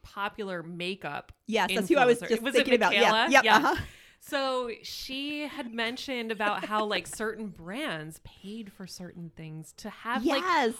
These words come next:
Speaker 1: have, like, booths
Speaker 2: Yeah,
Speaker 1: at their
Speaker 2: exactly.
Speaker 1: wedding.
Speaker 2: Yeah.
Speaker 1: And I was like, "You literally just turned your wedding into a trade show."
Speaker 2: Yeah.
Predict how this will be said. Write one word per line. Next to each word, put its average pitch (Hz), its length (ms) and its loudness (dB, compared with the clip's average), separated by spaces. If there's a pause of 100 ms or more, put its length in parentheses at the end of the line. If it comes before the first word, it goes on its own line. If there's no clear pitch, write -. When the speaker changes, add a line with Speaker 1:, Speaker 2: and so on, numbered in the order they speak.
Speaker 1:
have, 330 260 -4
like, 226 260 -6
booths 233 580 -4
Speaker 2:
Yeah, 349 220 4
Speaker 1:
at 311 60 -4
their 277 160 2 (260)
Speaker 2:
exactly. 480 140 4
Speaker 1:
wedding. 285 400 4
Speaker 2:
Yeah. 392 140 4 (140)
Speaker 1:
And 311 120 2
I 370 40 2
was 381 140 -4
like, 359 220 -4 (440)
"You 277 220 -4 (360)
literally 277 680 -2 (180)
just 311 260 -6
turned 302 280 -6
your 311 160 -8
wedding 214 360 -4
into 311 260 -8
a 160 60 -6
trade 226 360 -10
show." - 320 -8
Speaker 2:
Yeah. 311 420 2